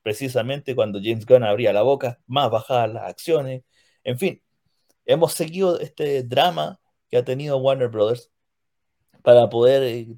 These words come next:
entregarnos un producto co-, asociado con D C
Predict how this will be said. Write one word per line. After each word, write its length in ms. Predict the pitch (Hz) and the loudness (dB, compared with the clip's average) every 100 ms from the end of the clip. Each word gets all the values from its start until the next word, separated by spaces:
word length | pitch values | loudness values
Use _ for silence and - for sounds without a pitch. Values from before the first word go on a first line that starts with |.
| _ - | _ -8
entregarnos 640 | 117 117 113 113 135 156 | -6 -6 -4 -4 -4 -6
un 140 | 147 131 | -8 -6
producto 360 | 143 139 143 | -6 -6 -10
co-, 220 | 131 95 113 | -10 -6 -8
asociado 400 | - 117 131 131 | -8 0 0 2
con 160 | 131 | -2
D 100 | 113 | -6
C 320 | 113 - - | -10 -8 -10